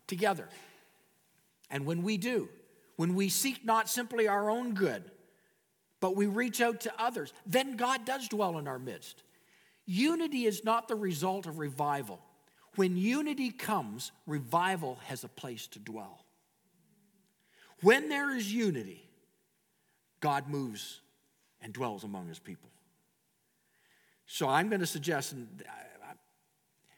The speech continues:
when there is pulling apart, could it be there's a disunity that we don't have the dwelling of God? Where there's unity, he will dwell.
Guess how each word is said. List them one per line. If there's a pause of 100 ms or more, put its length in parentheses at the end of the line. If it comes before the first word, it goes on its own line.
(300)
when (240)
there
is (120)
pulling
apart, (220)
could
it
be
there's
a
disunity (460)
that
we
don't
have
the
dwelling (1200)
of
God? (1300)
Where
there's
unity,
he
will
dwell.